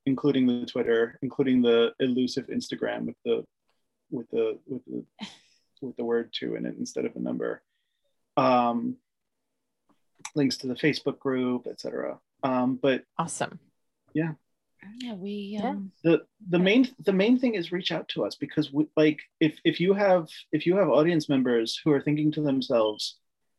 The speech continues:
Speaker 1: who are, like, nodding along, and I bet you do, right? Um, I, I never considered myself a good writer.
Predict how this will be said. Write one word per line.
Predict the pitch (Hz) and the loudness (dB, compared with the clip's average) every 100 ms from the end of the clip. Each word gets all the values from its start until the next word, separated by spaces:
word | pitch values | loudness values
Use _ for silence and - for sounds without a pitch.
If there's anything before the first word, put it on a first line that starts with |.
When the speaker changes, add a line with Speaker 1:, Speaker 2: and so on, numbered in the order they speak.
| - | 2
Speaker 1:
who | |
are, | 151 | 4
like, | 139 139 | 6 4
nodding | 139 135 143 147 | 4 4 6 6
along, | 131 127 143 110 - _ _ _ _ _ - | 4 4 2 0 -4 _ _ _ _ _ -4
and | 143 | 0
I | 135 | 2
bet | 135 165 | 4 2
you | 143 | 2
do, | 131 170 113 98 | 2 4 4 2
right? | 127 127 147 - _ | 0 4 4 2 _
Um, | 135 123 123 - | -2 0 -2 -2
I, | 135 127 _ - | -4 -4 _ 0
I | 139 | 4
never | 139 131 127 | 4 2 0
considered | 131 139 127 127 | -2 0 0 2
myself | 123 143 123 | 2 0 -2
a | 123 | -2
good | 123 123 | -4 0
writer. | 117 117 117 117 | 2 2 2 0